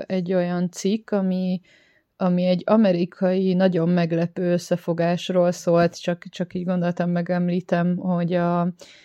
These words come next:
feketék, a fekete párduc, ö, formációk, meg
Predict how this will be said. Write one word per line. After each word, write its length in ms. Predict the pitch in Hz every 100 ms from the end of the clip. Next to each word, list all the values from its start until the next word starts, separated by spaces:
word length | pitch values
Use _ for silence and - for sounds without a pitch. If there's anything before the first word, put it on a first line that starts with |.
| _
feketék, 840 | _ 190 180 196 190 214 208 247 247
a 100 | - 175
fekete 420 | 190 180 180 185
párduc, 760 | - 185 175 175 196 202 - - 196
ö, 460 | - 196 196 196 202
formációk, 1080 | 202 208 202 214 214 208 226 226 233 247 240 - - _ -
meg 640 | 190 190 185 185 185 180